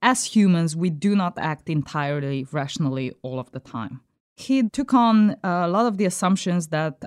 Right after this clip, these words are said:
come out of economics and out of financial literature, where we assume that people will act perfectly rationally in all circumstances, and they will try to maximize their benefits, maximize their expected profits.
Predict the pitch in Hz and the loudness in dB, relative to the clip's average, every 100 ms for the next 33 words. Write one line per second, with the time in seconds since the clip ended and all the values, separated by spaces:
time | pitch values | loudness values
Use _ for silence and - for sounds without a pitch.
0 | - 175 165 147 143 139 131 147 240 240 | -10 -2 0 0 -4 -8 -4 2 4 4
1 | 226 170 151 147 139 147 160 233 233 185 | 2 -2 -2 -4 -8 -6 -2 0 0 -2
2 | 165 156 - - 165 160 165 160 190 190 | -4 -8 -12 -6 -4 -2 -2 -2 0 0
3 | 190 - - _ - 285 - 311 330 269 | -2 -6 -20 _ 0 0 2 2 4 4
4 | 202 - 254 247 202 202 185 180 170 - | 2 2 2 2 0 2 2 2 0 -4
5 | - 190 185 - 240 269 262 208 170 175 | -4 -2 -2 -2 -2 0 -2 0 0 0
6 | - 175 156 160 165 160 294 302 233 - | 0 0 0 0 -2 -4 -4 2 2 2
7 | 175 175 170 - 190 180 180 170 - 190 | -2 -2 -4 0 2 2 0 -4 -2 2
8 | 190 190 175 160 - 165 160 160 151 143 | 2 0 0 0 -2 -4 -2 -2 -4 -4
9 | 147 151 143 151 - 151 170 170 151 147 | -2 -4 -4 -6 -2 -4 -2 -4 -4 -4
10 | - 143 139 - 123 - - - 110 - | -6 -8 -10 -10 -12 -12 -14 -12 -12 -12
11 | - _ | -20 _